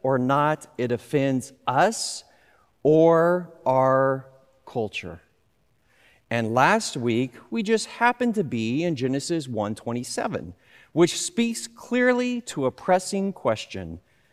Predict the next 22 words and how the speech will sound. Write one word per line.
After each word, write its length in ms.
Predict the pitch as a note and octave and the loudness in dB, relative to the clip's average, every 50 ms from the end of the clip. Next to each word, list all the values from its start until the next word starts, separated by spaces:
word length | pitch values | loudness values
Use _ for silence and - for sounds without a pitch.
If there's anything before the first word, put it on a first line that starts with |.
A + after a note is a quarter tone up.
| _ _ _ _ _ _ _ _ _ _ _ - F#2+ - | _ _ _ _ _ _ _ _ _ _ _ -20 -20 -12
gender. 560 | - - C3 A#2 G#2+ F#2 F2 D#2 C#2+ - _ _ _ _ _ _ _ _ _ _ _ _ _ _ _ _ _ _ _ _ _ _ _ - | -4 -2 -2 -2 -2 -4 -8 -12 -16 -18 _ _ _ _ _ _ _ _ _ _ _ _ _ _ _ _ _ _ _ _ _ _ _ -6
Most 400 | A2+ B2 D3 F3 G#3 G#3 - - | 0 2 4 4 4 2 2 0
important, 680 | A3+ G3+ - - E3+ D3 A#2 E2 F#2 F2+ - - - - _ _ _ _ - | 0 0 0 0 0 0 0 0 -4 -10 -12 -16 -20 -20 _ _ _ _ -10
we 440 | A2 A2+ A#2+ C#3 E3+ G3 A3 A#3 A#3+ | -6 -4 0 2 2 4 4 2 2
believe 540 | G3+ A#3 A3+ G3 F#3 F3+ F3 F3+ F3+ F3+ | 2 0 0 2 2 2 2 2 2 0
Jesus 540 | D3+ - D3 D#3+ F3 E3+ D#3+ F3+ E3+ - - | -2 -2 -2 -2 0 0 0 -2 -2 -4 -6
taught 420 | - - D3+ B2+ B2+ C3 B2+ - - - - - - | -4 0 0 2 2 2 0 -2 -6 -20 -20 -14 -4
that 160 | - D#3 C#3 C3 | 0 2 2 2
living 580 | C3 B2 C3+ E3 F#3+ F#3 A#3 B3+ B3 A#3+ A3 | 2 2 4 4 4 4 4 2 2 2 0
by 220 | D3+ D#3+ C#3+ C#3 B2+ | 2 2 2 2 2
God's 640 | A#2+ A#2 - C#3 D3+ F3 G3+ A3+ B3+ A#3 G#3 G#3+ | 0 -2 0 0 2 2 2 2 2 0 -2 -4
design 840 | - - B3 A#3 F#3+ E3+ F#3 E3+ D3+ C3 A#2 G#2+ F2 E2+ F2 D#2 E2 _ _ _ _ _ _ | -2 0 0 0 2 4 4 4 4 2 0 -2 -6 -8 -10 -14 -16 _ _ _ _ _ _
for 220 | - - E3 D3+ | -8 -4 -2 -2
sex 680 | C3 - - - - A3+ A#3+ B3 B3 A#3 - - - - - _ - | -2 -2 -4 -2 2 4 4 4 2 -2 -6 -12 -12 -12 -10 _ -2
and 420 | E3+ G3 A3 B3 C4+ C#4 A#3+ - - A#2+ | 0 2 4 4 4 2 2 -2 -6 -8
gender 600 | A2 F#2+ G#2 C3+ B2 A#2 A2 G#2 G#2+ G#2 G#2+ A2 - - - - - _ - | -8 -4 -2 0 0 0 -2 -2 -2 -2 -2 -4 -4 -8 -20 -20 -16 _ 4
is 220 | E3+ F#3 E3 B2 | 4 4 4 4
the 140 | B2 D3+ C3+ | 2 2 2
best 520 | A2+ F#2+ - F3 A3 A#3+ B3+ C4 - - | 0 0 2 4 4 4 4 0 -2 -4
way 460 | - D#3+ D3 D3+ C#3 C3+ C3 C3 C#3 C#3+ | -4 0 2 4 4 4 4 2 0 -2
to 180 | C#3 - - - | -4 -8 -18 -18
promote 640 | - - - C#3+ C3 C3+ D3+ D#3+ D#3+ F3 F3+ F3 | -12 -6 -2 0 0 2 2 4 4 2 2 -2